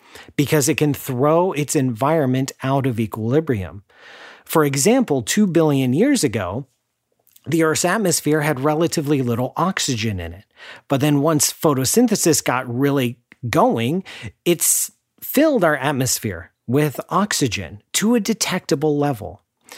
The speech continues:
If there is another intelligent species out there in the galaxy and they have figured out things like telescopes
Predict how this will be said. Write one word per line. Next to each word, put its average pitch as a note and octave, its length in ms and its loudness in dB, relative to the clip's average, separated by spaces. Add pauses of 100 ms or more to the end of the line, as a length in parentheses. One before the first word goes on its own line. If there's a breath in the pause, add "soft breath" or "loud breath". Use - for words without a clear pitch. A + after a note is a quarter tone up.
(380 loud breath)
If F3 200 2
there G3 340 4
is G3 240 2
another D#3+ 400 2
intelligent C#3+ 640 0
species C3+ 580 0
out B2+ 200 0
there C3 160 0
in C3 80 0
the C3 80 0
galaxy B2 760 -2
and C3 180 2
they C#3 260 2
have C#3+ 220 -2
figured C#3+ 320 0
out C3+ 220 0
things C3+ 340 -2
like C#3+ 320 0
telescopes C#3+ 840 0